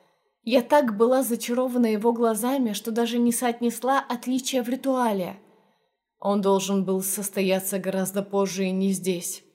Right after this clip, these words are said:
а в столице. Но, видимо, Луналикой было угодно,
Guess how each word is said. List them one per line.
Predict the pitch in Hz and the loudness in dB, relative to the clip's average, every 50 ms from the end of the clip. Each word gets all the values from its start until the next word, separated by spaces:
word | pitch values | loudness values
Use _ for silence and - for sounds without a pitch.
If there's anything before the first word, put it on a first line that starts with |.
| _ | _
а | - 214 | -6 -4
в | 214 | -4
столице. | - - - 220 208 202 202 190 185 190 - - 196 - - 190 - _ _ _ _ _ _ _ _ _ - | -4 -2 0 2 2 2 2 0 -2 -4 -6 -8 -8 -8 -10 -12 -16 _ _ _ _ _ _ _ _ _ -4
Но, | 208 220 | 0 0
видимо, | 214 196 196 190 180 190 185 175 | 0 0 0 -2 -2 0 0 0
Луналикой | 175 175 180 180 190 185 180 185 190 190 190 185 175 | 0 0 0 0 0 0 0 0 -2 -2 -2 -4 -4
было | 160 170 180 175 180 | -2 -2 0 0 0
угодно, | 175 175 170 190 196 202 196 185 190 175 202 190 | 0 0 0 2 2 2 0 0 -4 -6 -6 -10